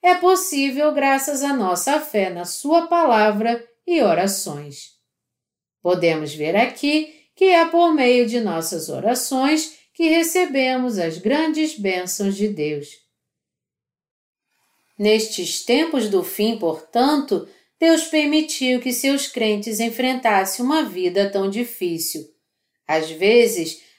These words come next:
Deus nos permite suportar o sofrimento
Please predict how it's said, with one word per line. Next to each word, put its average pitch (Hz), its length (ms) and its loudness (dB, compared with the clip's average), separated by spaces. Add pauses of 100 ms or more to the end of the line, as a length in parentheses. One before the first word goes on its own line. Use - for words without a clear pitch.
(100)
Deus 294 260 2
nos 294 200 -2
permite 262 580 0
suportar 247 680 0
o 160 60 -6
sofrimento 262 960 -2